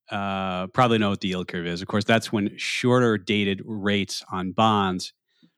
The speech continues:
are higher than the longer dated rates. And right now, the two-year Treasury yield is greater than the ten-year Treasury yield. And Jay, I think this is predicted eighty-nine of the last fifty recessions or something like that. But actually,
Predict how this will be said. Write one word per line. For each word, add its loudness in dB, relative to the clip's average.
are 0
higher 4
than 0
the -2
longer 2
dated -4
rates. -4
And -4
right -2
now, -2
the -4
two-year 0
Treasury 0
yield -4
is -4
greater -4
than 0
the 2
ten-year 4
Treasury -2
yield. -8
And -4
Jay, 4
I 2
think -4
this -2
is -4
predicted 2
eighty-nine 4
of 0
the 0
last 0
fifty -6
recessions -4
or -6
something -6
like -14
that. -12
But 2
actually, 2